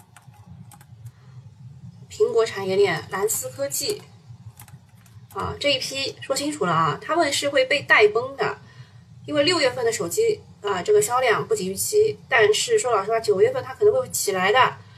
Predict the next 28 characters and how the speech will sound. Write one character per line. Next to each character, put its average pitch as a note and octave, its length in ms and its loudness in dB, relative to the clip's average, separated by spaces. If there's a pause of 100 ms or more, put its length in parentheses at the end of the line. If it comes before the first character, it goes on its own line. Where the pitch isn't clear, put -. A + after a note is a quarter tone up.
(360)
那 C4+ 80 -8
在 D4 200 -2
九 B3+ 160 4
月 C4 80 6
份 D#4+ 120 0
之 D#4 140 -6
前 A3+ 180 -6
的 A#3+ 60 -2
八 D4+ 220 2
月 D#4+ 160 8
份 - 260 -6
是 - 140 2
一 G#3 40 8
个 F#3+ 140 0
布 - 220 -6
局 F#3 120 -10
的 F#3 120 -4
良 E3 260 -4
机 F#3+ 420 -6 (280)
啊， D3 280 -8
不 - 60 -8
是 D4 100 -6
现 E4 240 -4
在 B4 200 0
啊， G2 280 -6 (300)
not - 180 -2 (100)
now A3 460 2
啊， C#3+ 160 -8